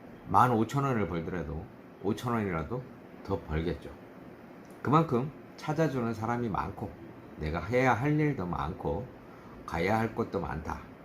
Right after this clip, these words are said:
그래서 이 역마가 들어오면 안 된다, 안 된다 해도 그냥 있는 것보다는 훨씬 나한테는 이득이다. 자,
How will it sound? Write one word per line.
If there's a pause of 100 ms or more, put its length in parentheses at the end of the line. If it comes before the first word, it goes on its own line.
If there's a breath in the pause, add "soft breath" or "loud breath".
(480)
그래서 (160)
이
역마가
들어오면 (1900 loud breath)
안
된다,
안
된다
해도 (720)
그냥 (540)
있는
것보다는 (600)
훨씬 (680)
나한테는
이득이다. (1000 loud breath)
자,